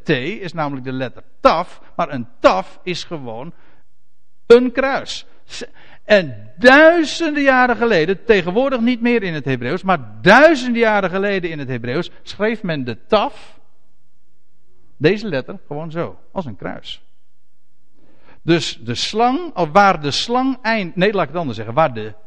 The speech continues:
kruis begint, daar eindigt de slang. Eerst de S, maar de slang vindt zijn einde in de T.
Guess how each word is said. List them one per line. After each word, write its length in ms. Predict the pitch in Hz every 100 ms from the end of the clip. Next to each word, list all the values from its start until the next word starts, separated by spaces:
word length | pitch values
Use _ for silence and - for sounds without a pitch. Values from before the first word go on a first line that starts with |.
| -
kruis 420 | - 208 233 233
begint, 360 | - - 165 175
daar 140 | 165
eindigt 800 | - 156 180 170 170 - - - -
de 120 | - 151
slang. 280 | - 85 - - - - - - - - - - -
Eerst 340 | - 143 160 -
de 220 | - -
S, 260 | 135 - - -
maar 260 | - 110 104 -
de 160 | - 107
slang 380 | - 123 135 143
vindt 220 | 127 104
zijn 140 | 104
einde 360 | 104 113 113 113
in 160 | 110 104
de 140 | 104
T. 300 | - 95 -